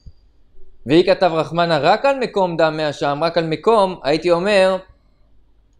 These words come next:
הווה אמינא דווקא נתקנח". דווקא במקום של דם האשם, אבל אם יש שם דם, אולי זה חציצה.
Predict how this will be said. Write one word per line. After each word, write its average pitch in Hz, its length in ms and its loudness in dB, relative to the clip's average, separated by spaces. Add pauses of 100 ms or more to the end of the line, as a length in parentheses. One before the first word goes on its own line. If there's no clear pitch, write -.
(340)
הווה 160 340 2
אמינא 170 280 -4
דווקא 214 440 0
נתקנח". 151 800 -6 (240)
דווקא 170 240 -4
במקום 190 560 -2
של 220 180 -2
דם 185 220 2
האשם, 160 320 0
אבל 139 180 0
אם 180 80 -4
יש 175 120 -4
שם 175 140 -2
דם, 170 340 2
אולי 160 180 0
זה 160 120 -4
חציצה. 160 520 -4